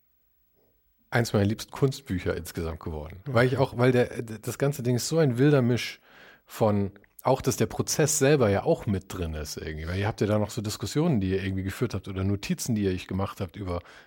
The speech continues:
Speaker 1: weiß der Teufel wie lang. Und dann dieses, äh, Wow, was ihr auf der Website habt, habt ihr auch schon mit reingepasst. Und es ist ja so viel Zeug. Und das ist vielleicht ein bisschen das, was ich eben auch meinte,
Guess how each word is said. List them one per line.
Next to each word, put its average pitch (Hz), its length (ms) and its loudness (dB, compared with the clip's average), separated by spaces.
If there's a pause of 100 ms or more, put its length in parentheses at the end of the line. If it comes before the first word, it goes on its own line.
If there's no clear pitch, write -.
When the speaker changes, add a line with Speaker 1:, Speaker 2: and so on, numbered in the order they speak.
Speaker 1:
weiß 98 180 -2
der 104 80 -2
Teufel 101 360 -4
wie 90 40 -2
lang. 90 240 -2 (320)
Und 104 140 -2
dann 113 180 6
dieses, 107 420 -2 (320)
äh, - 60 -6
Wow, 101 800 2
was 113 180 2
ihr 117 60 2
auf - 40 -4
der 113 120 0
Website 131 300 0
habt, 110 140 -4
habt 104 100 -4
ihr 113 80 0
auch 110 100 -2
schon - 140 -4
mit 98 160 -2
reingepasst. 98 420 -2
Und 110 100 -8
es - 100 -8
ist 135 120 -6
ja 131 80 0
so 113 300 -4
viel 151 240 -2
Zeug. 120 480 -2 (640)
Und 101 380 2 (400)
das 110 400 0
ist - 140 -2
vielleicht 127 320 2
ein 123 60 0
bisschen 131 260 2
das, 135 220 2
was 113 100 0
ich 107 120 -6
eben 127 260 0
auch 120 300 -4 (280)
meinte, 120 520 2